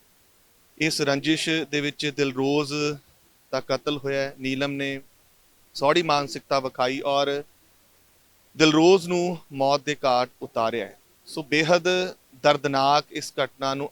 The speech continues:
ਅੰਜਾਮ ਦਿੱਤਾ ਹੈ ਨੀਲਮ ਨੇ ਔਰ ਦਿਲਰੋਜ਼, ਜਿਸ, ਜੋ ਆਪਣੇ ਮਾਂ-ਬਾਪ ਤੋਂ ਦੂਰ ਕਰ ਦਿੱਤੀ ਗਈ। ਸੋ ਅੱਜ ਪਰਿਵਾਰ ਇੱਥੇ ਸ਼ਰਧਾ ਦੇ ਫੁੱਲ ਭੇਂਟ ਕਰਨ ਦੇ ਲਈ ਪਹੁੰਚਿਆ ਹੈ। ਤਸਵੀਰਾਂ ਬੇਹੱਦ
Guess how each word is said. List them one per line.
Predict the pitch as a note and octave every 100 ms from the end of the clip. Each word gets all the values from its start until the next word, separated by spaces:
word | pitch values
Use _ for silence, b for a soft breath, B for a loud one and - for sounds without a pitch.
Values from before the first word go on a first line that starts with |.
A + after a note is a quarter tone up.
| C3+
ਅੰਜਾਮ | B2 A#2+ A#2+ B2+
ਦਿੱਤਾ | B2+ A#2+ C3+
ਹੈ | C3 C3+ - _ _ -
ਨੀਲਮ | B2 B2+ C3+
ਨੇ | C3 C3
ਔਰ | B2+ B2+ B2+ B2+ - _ -
ਦਿਲਰੋਜ਼, | B2+ B2 C3+ C#3 C3 C3 B2+ - _ _ _ -
ਜਿਸ, | D3+ E3
ਜੋ | D3
ਆਪਣੇ | D3+ D3 D3+
ਮਾਂ-ਬਾਪ | C#3 B2+ B2+ C3+ C3 -
ਤੋਂ | B2+ B2 - _ _ _
ਦੂਰ | B2+ C3+ D3
ਕਰ | B2+ A#2+
ਦਿੱਤੀ | A2+ A2 A2 F#2+
ਗਈ। | G2
ਸੋ | - C3
ਅੱਜ | C#3 -
ਪਰਿਵਾਰ | B2+ B2 B2+
ਇੱਥੇ | C3 C#3+
ਸ਼ਰਧਾ | C3 D#3 C#3+ C3
ਦੇ |
ਫੁੱਲ | B2+ B2+ B2
ਭੇਂਟ | B2+ A2+
ਕਰਨ | B2 A#2+
ਦੇ | A#2
ਲਈ | A2+
ਪਹੁੰਚਿਆ | - A#2+ A#2+ B2
ਹੈ। | A#2+ _ _ _ C#3+
ਤਸਵੀਰਾਂ | - D3 D3+ D3 D3 _ -
ਬੇਹੱਦ | D3+ E3+